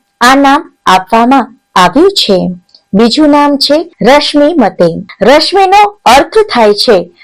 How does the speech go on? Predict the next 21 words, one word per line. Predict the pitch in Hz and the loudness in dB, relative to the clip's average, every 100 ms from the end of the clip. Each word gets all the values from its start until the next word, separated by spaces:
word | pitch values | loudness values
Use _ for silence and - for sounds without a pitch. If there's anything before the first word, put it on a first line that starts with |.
| _ _ - | _ _ 0
પ્રકાશ | 226 - 180 175 - - _ - | 0 0 -2 -2 -6 -10 _ -2
અને | 214 214 214 - - - - | 0 2 0 -4 -14 -12 0
મતેનો | 208 254 - 415 381 403 415 _ | 2 2 2 2 4 2 0 _
અર્થ | 214 254 262 339 - | 0 2 0 -4 -2
થાય | 214 190 | -2 -2
છે | - 262 370 - - | -2 -2 -4 -8 -2
પુંજ. | 214 180 - - _ _ _ | 0 0 -6 -8 _ _ _
એટલે | 226 226 220 262 269 - - - | -2 0 0 0 -2 -18 -16 -6
જેની | 277 302 330 339 339 - | 0 2 2 -2 -4 -2
અંદર | 202 220 359 - - - - - | 0 2 0 -2 -12 -20 -8 0
હજારોની | 247 269 415 440 403 349 359 359 | 2 2 2 4 4 2 0 -2
સંખ્યામાં | - 247 220 220 247 240 240 320 - - - - | -2 -2 -2 -2 -2 0 0 -2 -6 -20 -20 -2
પ્રકાશ | 269 285 370 392 415 | 0 2 2 2 0
પુંજ | 403 277 254 269 | 0 2 2 0
હોય, | 240 220 349 262 - _ _ 226 | 0 0 0 -2 -10 _ _ 0
આ | 262 | 2
જ | 359 415 320 | 2 0 2
કારણે | 208 190 190 226 - _ _ | 2 2 0 -2 -4 _ _
સૂર્યને | - - 277 269 349 349 247 - _ _ 202 | -10 0 2 4 2 0 -2 -6 _ _ 0
રશ્મિ | 262 269 359 403 | 0 0 0 2
મતે | 277 214 311 | 2 0 0